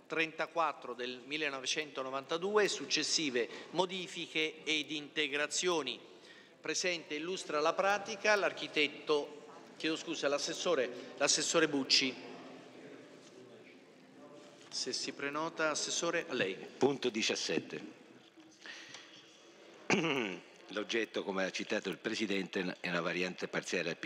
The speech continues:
Speaker 2: R G, P R G che si occupa di quattro ambiti, l'ambito P C, ambiti territoriali di trasformazione ovviamente, così come definiti dal P R G,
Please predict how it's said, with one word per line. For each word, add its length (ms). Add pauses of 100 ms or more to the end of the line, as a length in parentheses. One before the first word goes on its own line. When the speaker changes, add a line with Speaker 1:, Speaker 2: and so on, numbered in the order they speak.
Speaker 2:
R 160
G, 260 (300)
P 180
R 140
G 260 (460)
che 220
si 280
occupa 600 (460)
di 200
quattro 500
ambiti, 680 (240)
l'ambito 640
P 240
C, 160 (140)
ambiti 500
territoriali 600
di 60
trasformazione 720
ovviamente, 500
così 400
come 220
definiti 500
dal 160
P 160
R 160
G, 180